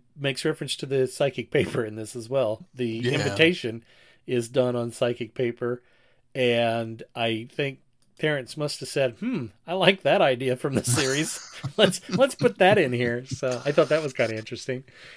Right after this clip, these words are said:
Speaker 1: And they don't, they don't do much, they don't draw much attention to it. It, they say what it is. No, they don't say, even say psychic paper, but they say what it will do.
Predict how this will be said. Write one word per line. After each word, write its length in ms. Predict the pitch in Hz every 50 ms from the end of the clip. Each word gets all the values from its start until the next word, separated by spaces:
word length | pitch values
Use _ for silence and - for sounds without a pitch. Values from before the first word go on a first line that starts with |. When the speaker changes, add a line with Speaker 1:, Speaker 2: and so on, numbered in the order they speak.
| -
Speaker 1:
And 140 | - 180 185
they 80 | 208 220
don't, 220 | 240 233 - - - -
they 100 | 160 170
don't 240 | 170 180 196 208 - _ _ _ -
do 260 | 160 180 175 180 175
much, 600 | 165 160 156 156 156 165 170 - - - - - -
they 80 | 170
don't 120 | 160 175 180
draw 140 | 160 180 175
much 240 | 170 160 151 -
attention 480 | 151 - - - 208 254 240 - 143 123
to 200 | - - 120 110
it. 160 | 107 117 120 - _ - - - _ _ _ _ _
It, 380 | - 135 127 - - 170 156 151
they 120 | 143 147
say 280 | 135 - - 185 180 170
what 260 | 156 143 147 147 147
it 80 | 151 156
is. 500 | 156 151 135 131 135 127 - - - - -
No, 180 | 151 131 120
they 60 | 120 143
don't 120 | 180 180
say, 140 | - - 175
even 160 | 165 151 143
say 260 | 127 - - 156 135
psychic 400 | 123 - 151 135 117 - 120 110
paper, 280 | - 190 233 - - 110
but 160 | 117 117 -
they 100 | - 123
say 220 | 120 - - 147
what 180 | 139 127 131 127
it 140 | 120 - -
will 100 | 131 117
do. 460 | 107 113 170 190 156 113 101 110 123